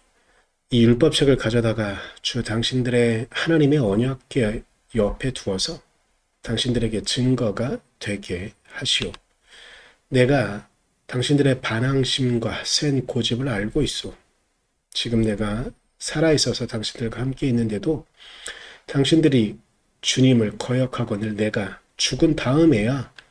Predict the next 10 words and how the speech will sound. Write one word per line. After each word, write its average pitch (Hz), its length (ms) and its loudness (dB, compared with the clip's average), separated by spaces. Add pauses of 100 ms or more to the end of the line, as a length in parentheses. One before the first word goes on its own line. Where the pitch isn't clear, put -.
(260)
오죽하겠소. 107 1120 -4 (720)
각 135 180 -2
지파의 135 400 0
장로들과 127 540 2
관리들을 113 500 0
모두 113 300 -2
내 110 140 2
앞에 110 320 -6
불러 117 320 -2
모으시오. 104 600 -2